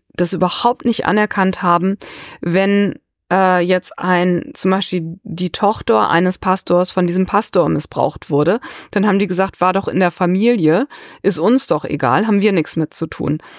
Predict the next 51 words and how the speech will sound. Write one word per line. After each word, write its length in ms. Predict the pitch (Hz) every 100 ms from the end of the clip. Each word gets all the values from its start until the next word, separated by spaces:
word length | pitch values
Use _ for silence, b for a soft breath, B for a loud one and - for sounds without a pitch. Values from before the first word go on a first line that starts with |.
| B B B -
Äh, 300 | 180 175 170
konntest 300 | 190 190 214
du 40 |
noch 140 | 214
so 140 | - 220
sehr 180 | 185 175
sagen, 260 | 180 175
„Ja, 200 | 175 165
der 100 | 165
hat 100 | 175
mich 140 | 175 -
aber 160 | 170
getauft 640 | 160 - 180 185 180 - -
und, 460 | 165 160 160 -
ähm, 340 | - 160 160 170
hat 140 | -
mir 200 | - 170 -
meinen 300 | 175 160 170
Kindergottesdienst 760 | 196 185 175 175 - 180 -
geleitet 420 | 170 165 165 180
und 120 | -
hat 100 | 175
mich 160 | 165 -
konfirmiert 560 | 180 165 160 202 220 190
und 280 | 135 165 -
Konfirmandenunterricht“ 960 | 170 175 190 135 170 165 160 170 -
und 100 | 170
so 140 | 147 160
weiter 260 | 156 160
und 100 | 160
so 120 | -
fort. 280 | 156 165 226 - B B B -
Die 60 |
haben 100 | 190 196
gesagt, 240 | 185 190
„Egal.“ 460 | - 165 151 156 165 B B B B
Und 100 | 202
dann 120 | 208 208
gab 160 | 214
es 120 | 226
immer 220 | - 220 226
schon 160 | 208
Landeskirchen, 500 | 196 196 - 202 190
die 60 | 175
das 160 | 170
auch 140 | 156 -
anerkannt 500 | 147 - - - -
haben. 240 | 156 -
Also 240 | - 196 214
sehr 380 | 214 214 202
unterschiedlich. 720 | 156 196 233 233 254 247 269